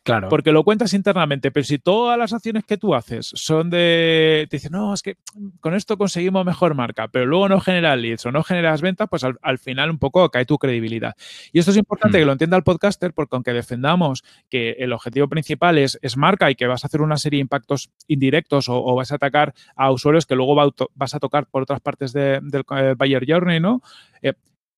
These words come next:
Speaker 2: está guay ser capaces de generar alguna venta para darle armas a este que te está comprando, porque el que te está comprando te está defendiendo dentro de su empresa muchas veces, ¿no? Es,
Speaker 1: Eso
Speaker 2: eh,
Speaker 1: es. Sí, sí,
Speaker 2: tengo
Speaker 1: sí,
Speaker 2: que
Speaker 1: sí.
Speaker 2: reservar una partida en mi presupuesto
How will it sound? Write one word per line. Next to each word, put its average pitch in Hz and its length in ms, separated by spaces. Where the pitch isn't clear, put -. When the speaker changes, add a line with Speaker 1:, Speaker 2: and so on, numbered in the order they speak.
Speaker 2:
está 160 340
guay 175 560
ser 156 320
capaces 165 640
de 160 100
generar 127 320
alguna 160 380
venta 175 480
para 135 220
darle 147 320
armas 156 420
a 147 40
este 156 180
que 165 100
te 151 80
está 143 180
comprando, 143 400
porque 170 120
el 131 40
que - 100
te 135 60
está 165 200
comprando 202 340
te 196 80
está 156 180
defendiendo 156 460
dentro 135 220
de 123 80
su - 100
empresa 113 320
muchas 113 300
veces, 123 360
¿no? 151 160
Es, 117 200
Speaker 1:
Eso 135 280
Speaker 2:
eh, 135 40
Speaker 1:
es. - 240
Sí, - 200
sí, 123 100
Speaker 2:
tengo 165 120
Speaker 1:
sí, - 60
Speaker 2:
que 185 80
Speaker 1:
sí. 175 60
Speaker 2:
reservar 160 440
una 160 220
partida 160 380
en 156 80
mi 156 100
presupuesto 156 720